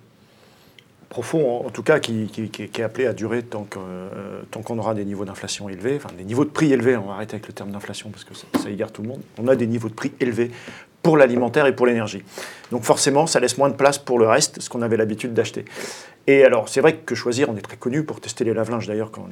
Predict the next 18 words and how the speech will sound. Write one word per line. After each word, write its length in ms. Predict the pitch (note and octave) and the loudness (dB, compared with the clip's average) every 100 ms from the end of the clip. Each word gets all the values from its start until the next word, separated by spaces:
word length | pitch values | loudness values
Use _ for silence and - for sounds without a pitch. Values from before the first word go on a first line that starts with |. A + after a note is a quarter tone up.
| F2+ F2+ | -14 -12
les 140 | F#2 | -10
industriels 420 | G#2+ G2+ - A#2+ | -6 -4 0 0
sont 140 | F#2+ - | 0 -6
très 140 | - C#3+ | 0 0
mécontents 380 | B2 B2 A#2+ | 0 -4 -8
contre 260 | A2+ A2 B2 | -8 -8 -6
nous, 140 | C#3 | -2
ils 80 | D3 | -2
nous 60 | A2+ | -2
disent, 220 | C3+ A#2+ | -2 -2
euh, « 220 | A2 G#2+ G#2 - | -2 -2 -4 0
Allez, 180 | A#2+ | 2
arrêtez, 460 | G#2+ G#2+ A2+ C#3+ C3 | 2 0 0 0 0
con-, 100 | A2+ - | -4 -4
allez 160 | B2 | -2
tester 300 | A#2+ A#2 C3 | -2 -4 -4
des 180 | A2+ G2+ | -4 -4
machines. » 320 | G2+ G#2 G#2 | -6 -8 -8